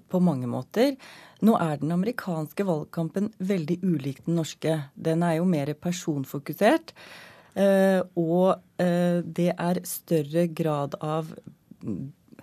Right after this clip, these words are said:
henvendelser til publikum om å donere penger. Så det er ikke sentralt i norsk valgkamp. Eh, i tillegg så er man veldig opptatt av å nå ut til spesifikke velgergrupper som befinner seg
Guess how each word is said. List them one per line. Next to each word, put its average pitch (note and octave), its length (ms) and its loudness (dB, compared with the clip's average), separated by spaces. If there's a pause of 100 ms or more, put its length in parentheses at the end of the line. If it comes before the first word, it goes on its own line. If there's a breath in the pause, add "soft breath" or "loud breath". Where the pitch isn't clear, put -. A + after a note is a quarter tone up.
(140)
henvendelser D#3 600 0
til F#3 100 0
publikum F3+ 580 0
om D3 280 -2
å F3 140 4 (200 loud breath)
donere D#3 420 4
penger. D3 440 2 (280 loud breath)
Så - 140 0
det F3 140 6
er D3 80 2
ikke D3+ 120 -6
sentralt E3+ 400 0
i D#3+ 60 2
norsk B2+ 240 -2
valgkamp. D3 400 -2 (640 loud breath)
Eh, F3 320 4
i F#3+ 80 2
tillegg F3 340 2
så F3+ 120 0
er E3 40 2
man D#3+ 160 0
veldig D3+ 280 0
opptatt C#3+ 340 -6
av C#3+ 160 -2
å E3 80 4
nå E3 260 2
ut C3 80 -10
til E3 100 -4
spesifikke D3 840 -4
velgergrupper D3+ 840 -2
som D#3 240 -2
befinner D3 380 -2
seg D#3+ 240 -2